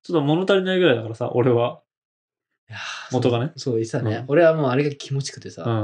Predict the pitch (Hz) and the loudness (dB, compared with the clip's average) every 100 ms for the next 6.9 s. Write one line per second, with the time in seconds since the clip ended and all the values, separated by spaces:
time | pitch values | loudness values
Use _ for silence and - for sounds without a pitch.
0 | 104 123 - _ _ _ _ _ - 120 | -4 -10 -16 _ _ _ _ _ -2 -2
1 | 113 151 - _ - 139 143 147 139 113 | -2 -8 -18 _ -8 -2 2 2 2 0
2 | 143 156 135 123 123 120 120 - - _ | 0 2 2 2 0 -2 -2 -4 -10 _
3 | _ 190 208 208 202 175 262 247 - 120 | _ -6 -4 -4 0 2 2 0 0 0
4 | 160 - 139 123 113 110 107 _ _ 208 | 0 -10 -4 -4 -2 -4 -6 _ _ 2
5 | 151 110 117 113 107 - 139 139 123 120 | 2 0 -6 -10 -12 -10 -6 -4 -2 -4
6 | 113 _ 196 175 165 170 190 - | -6 _ 4 4 2 0 0 0